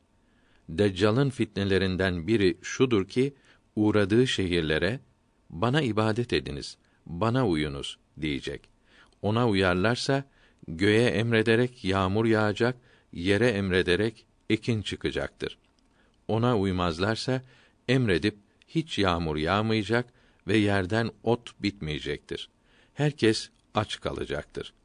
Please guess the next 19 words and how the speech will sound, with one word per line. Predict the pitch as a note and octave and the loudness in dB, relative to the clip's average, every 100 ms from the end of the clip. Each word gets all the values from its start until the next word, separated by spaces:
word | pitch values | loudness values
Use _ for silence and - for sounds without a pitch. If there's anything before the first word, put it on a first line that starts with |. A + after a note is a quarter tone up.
| _ _ _ _ | _ _ _ _
Hadis-i | - F#2+ G#2 G2 G2 | -6 -2 -2 -2 -2
şerif, | G#2+ G2+ A#2+ - _ - | 0 0 -2 -6 _ -12
bu | F2 C#3+ | -2 0
fitnenin | - - F#2+ F#2+ G#2+ A#2 - _ - | 0 -6 -4 -2 -2 -4 -10 _ -4
müminlere | G#2+ - A2 A#2 A2 A2+ G#2+ | -4 -2 -4 -2 0 2 2
zarar | G2+ G2 G2 F#2 | 2 0 0 0
vermeyeceğini | G#2 F2+ D2 C#2+ E2 D2 F#2+ | 0 0 -4 -6 -8 -8 -6
bildiriyor. | C#2 B2 B2+ C3 A#2+ - _ _ _ _ _ _ _ _ | -6 -6 -6 -6 -8 -14 _ _ _ _ _ _ _ _
Müminler | F2+ A2 - A#2 A2 A#2 A#2+ | -4 -4 -2 -2 0 0 -2
tesbih | - A2 - - D3+ A#2 | -2 0 0 -4 -4 -2
ve | G2 | 0
takdis | G2+ F2 - A#2 | 0 -2 -2 -2
okuyarak | G#2 G2+ G#2 G2+ G#2 G#2+ _ _ _ - | -2 -2 0 0 -2 -4 _ _ _ -8
açlık | G#2+ - A#2 - | -6 -6 -6 -4
duymayacaklardır. | A2+ A2+ F2 D2 C#2 D#2+ - D2 C2 A#1 - - _ _ _ _ _ _ _ _ _ _ | 0 0 0 -4 -4 -8 -6 -8 -8 -10 -16 -20 _ _ _ _ _ _ _ _ _ _
Hakim-i | G2+ G2+ F#2 C#3 B2+ F2+ | -2 -2 0 -2 0 0
Nişapuri | F2 - F#2+ E2 - D#2+ D#2 F#2 A2 _ _ D#2+ | -2 -2 -2 0 0 -2 0 -2 -4 _ _ -4
rahmetullahi | F#2 F2+ E2 - E2+ F2+ F#2+ F#2+ F2+ | -2 -2 -4 -4 -2 -2 -2 -2 -2
aleyh | F2+ G2 G2 | 0 -2 -2